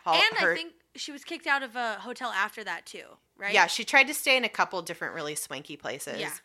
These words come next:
Speaker 2: yeah.
Speaker 1: Uh, including the W
Speaker 2: Yeah.
Speaker 1: and, uh, the Bowery, I think. And
Speaker 2: Yeah.
Speaker 1: they, she would stay for a couple days. They'd be like, "Your credit card on file isn't working.
Speaker 2: Yeah.
Speaker 1: Get the fuck out." Um,
Speaker 2: Yeah,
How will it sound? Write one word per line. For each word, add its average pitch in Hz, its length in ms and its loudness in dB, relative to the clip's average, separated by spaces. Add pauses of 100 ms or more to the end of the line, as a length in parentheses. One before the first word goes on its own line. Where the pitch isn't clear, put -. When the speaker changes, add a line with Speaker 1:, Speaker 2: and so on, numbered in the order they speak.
(220)
Speaker 2:
yeah. 196 280 -10
Speaker 1:
Uh, 165 300 6
including 175 420 -4
the 170 80 -4
W 143 840 -2
Speaker 2:
Yeah. 143 280 -2
Speaker 1:
and, 139 280 -10 (100)
uh, 139 440 -2
the 151 80 -10
Bowery, 135 520 -4
I 127 80 -8
think. - 380 -14 (420)
And 147 440 0
Speaker 2:
Yeah. - 40 -16 (220)
Speaker 1:
they, 151 420 0 (160)
she - 220 -4
would 165 180 -6
stay 156 220 -2
for 156 100 -6
a 143 60 -4
couple 160 240 -4
days. 147 540 -4
They'd 156 180 -6
be 151 120 -8
like, 131 500 -8 (280)
"Your 160 220 -10
credit 143 260 -4
card 143 180 -4
on 147 120 -8
file 139 260 -8
isn't 135 240 -12
working. 135 560 -14 (160)
Speaker 2:
Yeah. 202 200 -12 (140)
Speaker 1:
Get 147 160 -8
the 156 80 -8
fuck 151 240 -8
out." 82 300 -4 (440)
Um, 147 560 0
Speaker 2:
Yeah, 202 300 -4